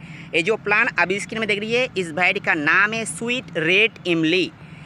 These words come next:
ये बहुत ही rare एक इमली का variety है।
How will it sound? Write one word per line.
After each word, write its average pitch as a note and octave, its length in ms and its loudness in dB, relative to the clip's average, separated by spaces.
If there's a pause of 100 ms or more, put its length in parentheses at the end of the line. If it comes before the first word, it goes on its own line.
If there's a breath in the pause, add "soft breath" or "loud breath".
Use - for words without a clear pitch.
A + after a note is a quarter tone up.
(140 loud breath)
ये D3 80 0
बहुत A3+ 420 0
ही C#4 100 2
rare G3 300 4
एक A3 200 0
इमली F#3+ 260 0
का G3 120 2
variety E3 420 2
है। A#3+ 180 2